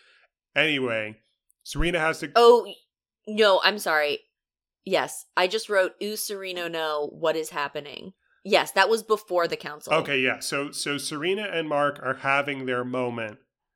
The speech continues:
Speaker 1: when they are interrupted by an out of focus in the background messenger boy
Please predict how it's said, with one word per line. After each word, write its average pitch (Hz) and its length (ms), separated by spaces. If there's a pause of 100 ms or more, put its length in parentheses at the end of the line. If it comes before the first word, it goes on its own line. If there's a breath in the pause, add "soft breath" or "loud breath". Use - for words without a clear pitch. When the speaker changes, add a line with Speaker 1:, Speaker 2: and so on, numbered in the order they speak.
(240)
Speaker 1:
when 131 240
they 135 220
are 139 140
interrupted 131 760
by 117 520 (220)
an 127 140
out 135 280
of 131 100
focus 131 440
in 123 120
the 120 80
background 117 520
messenger 120 460
boy 110 580